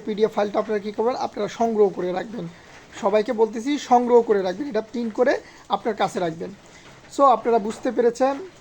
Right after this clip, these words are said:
আর যারা পারেননি তারা আমাকে আমার গ্রুপে জানাবেন। আর যদি কেউ এই অংশটি পূরণ না করতে পারেন তাহলে বিভিন্ন কম্পিউটারের দোকানে পারবেন, ঠিক আছে? আর যেখানে সমস্যা হবে সেখানে আমাকে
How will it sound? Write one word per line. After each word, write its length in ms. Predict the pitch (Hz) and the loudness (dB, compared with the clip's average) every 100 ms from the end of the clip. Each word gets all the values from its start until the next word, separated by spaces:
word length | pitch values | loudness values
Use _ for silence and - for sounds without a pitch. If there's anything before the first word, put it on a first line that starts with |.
| - - - | -20 -12 0
আর 200 | 190 180 | 0 2
যারা 540 | 202 202 214 208 - - - - - - - | 0 2 4 2 0 -8 -20 -20 -20 -20 -2
পারেননি 480 | 202 202 220 233 233 | 2 2 0 -2 -2
তারা 320 | 214 220 214 | 0 2 2
আমাকে 520 | 196 202 208 220 220 - - - - | 2 0 2 2 0 -4 -20 -18 -8
আমার 240 | 185 196 175 202 | -4 -4 -6 -12
গ্রুপে 340 | 180 196 208 190 | -8 -2 0 0
জানাবেন। 440 | 196 190 240 269 - - - - | 0 0 0 0 -8 -20 -20 -4
আর 140 | 190 | -2
যদি 260 | 180 196 202 | -2 -2 -2
কেউ 220 | 214 202 | 0 2
এই 160 | 196 196 | 2 2
অংশটি 320 | 190 196 226 | -2 -6 -8
পূরণ 240 | 226 226 | -6 -4
না 100 | 202 | -4
করতে 260 | 175 180 175 | -4 -8 -6
পারেন 320 | 185 190 254 - - - - - | -4 -4 -6 -10 -20 -20 -14 -2
তাহলে 680 | 220 214 220 220 220 226 220 - 311 | 2 2 4 4 4 0 -6 -16 -12
বিভিন্ন 400 | 185 165 208 226 | -8 -6 -2 -2
কম্পিউটারের 480 | 226 208 190 214 208 | -2 -4 -2 -2 0
দোকানে 220 | 196 202 | -2 -4
পারবেন, 460 | 190 208 196 226 240 - - - - - | -2 -2 0 -2 -4 -10 -20 -20 -20 -10
ঠিক 120 | 254 | -8
আছে? 320 | 262 294 190 - - - - | -4 -2 -4 -6 -20 -20 -12
আর 180 | - 190 | -4 -2
যেখানে 420 | 180 208 196 220 | 0 0 0 -2
সমস্যা 360 | 208 220 214 247 | -4 -4 -4 -4
হবে 100 | 254 | -6
সেখানে 300 | - 202 208 | -6 -6 -4
আমাকে 420 | 190 190 220 233 | -4 -4 0 0